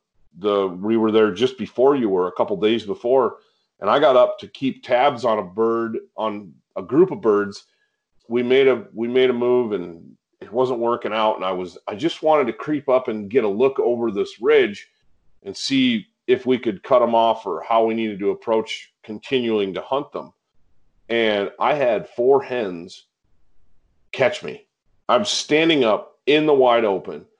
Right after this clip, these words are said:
and I just froze. I'm about in a half, kinda half stooped over, and I froze, and they walked past me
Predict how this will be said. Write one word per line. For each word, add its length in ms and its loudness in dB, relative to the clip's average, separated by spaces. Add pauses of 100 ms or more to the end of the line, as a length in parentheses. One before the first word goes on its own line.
(200)
and 120 -6
I 80 0
just 280 -6 (280)
froze. 520 -2 (180)
I'm 80 -4
about 260 2
in 80 -2
a 60 -4
half, 320 -2
kinda 180 2
half 320 -2
stooped 460 -4
over, 440 4 (1040)
and 160 -2
I 140 2
froze, 440 4
and 300 -6
they 180 2
walked 640 0
past 420 -4
me 460 -10